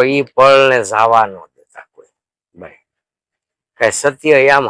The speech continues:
હામું આવીને કે નહીં હું સત્ય સૌ, એનો સંકેત હોય. ઈ આપણે જો સમજી જાય તો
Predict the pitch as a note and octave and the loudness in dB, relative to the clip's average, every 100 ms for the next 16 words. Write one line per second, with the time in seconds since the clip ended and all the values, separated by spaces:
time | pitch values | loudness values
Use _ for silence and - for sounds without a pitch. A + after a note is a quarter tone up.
0 | F#2+ B2+ D3 C#3+ A#2+ B2+ B2+ A2 _ D3+ | -2 -2 -2 -2 0 0 -2 -10 _ -2
1 | D#3 D#3 D3+ D3 A#2+ G2 A#2+ A2+ - G2 | 2 2 -2 -8 -8 -10 -12 -12 -10 -10
2 | - - F2+ _ _ _ _ _ _ _ | -10 -10 -10 _ _ _ _ _ _ _
3 | _ _ _ _ D#3 D3+ B2 - D#3+ D3 | _ _ _ _ -6 -2 -2 0 0 0
4 | B2+ G#2+ F#2 F2+ D#2 _ _ _ _ _ | -2 -4 -4 -14 -14 _ _ _ _ _
5 | _ _ _ _ - D3 D3 C3+ - C#3 | _ _ _ _ -8 0 4 4 2 0
6 | C3 B2+ A2 C#3+ F3 E3 B2+ A2 F#2+ F#2 | 2 0 -4 -4 -4 -4 -4 -4 -6 _
7 | _ _ _ _ _ _ _ _ _ _ | _ _ _ _ _ _ _ _ _ _
8 | _ _ _ A2+ | _ _ _ -4